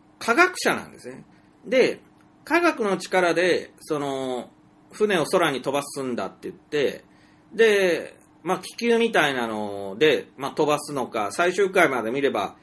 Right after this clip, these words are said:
多分空飛ぶ船が完成してみんなで乗るというようなね、ことになると思うんですけど、その前に作っていたのはなんかエンジン出力型の羽ばたき型、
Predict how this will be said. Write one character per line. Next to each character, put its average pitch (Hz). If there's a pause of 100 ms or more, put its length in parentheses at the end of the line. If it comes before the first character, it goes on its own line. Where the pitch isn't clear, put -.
(220)
多 185
分 135 (100)
空 143
飛 104
ぶ 104
船 131
が 107
完 123
成 123
し 123
て 117
み 123
ん 135
な 127
で 104
乗 123
る 151
と 117
い 104
う 110
よ 117
う -
な -
ね、 170 (560)
こ 151
と 147
に 139
な 165
る 151
と 123
思 123
う -
ん 110
で 98
す 95
け 107
ど、 180 (680)
そ 277
の 269
前 285
に 147 (380)
作 -
っ -
て 156
い 143
た 247
の 254
は 165
な 143
ん 135
か 120 (180)
エ 156
ン 156
ジ 151
ン 147
出 -
力 139
型 131
の 127
羽 135
ば 135
た 135
き 131
型、 120